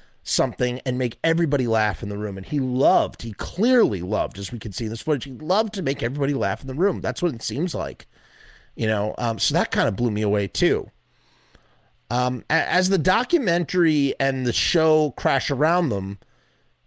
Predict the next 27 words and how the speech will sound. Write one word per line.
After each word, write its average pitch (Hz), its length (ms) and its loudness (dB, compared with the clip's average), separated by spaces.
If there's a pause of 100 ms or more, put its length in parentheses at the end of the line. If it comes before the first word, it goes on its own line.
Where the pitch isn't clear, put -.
(260)
Lennon 175 360 2
just 180 220 0
keeps - 240 -4
making 185 300 0
everybody 185 320 2
laugh, 185 720 0
you 127 120 -2
know? 113 340 -2 (760)
And, 143 500 -2 (240)
you 175 480 -2
know, 165 240 4
this 196 160 2
is 233 80 0
what 214 140 2
the 156 100 2
ultimate 123 400 0
truth 110 320 -4
is. - 320 -4
If 131 120 -2
the 139 100 -2
first 190 340 0
part 165 220 4
is 123 100 -2
like 127 180 0
a 127 60 0
pressure - 540 -2
cooker, 139 560 -2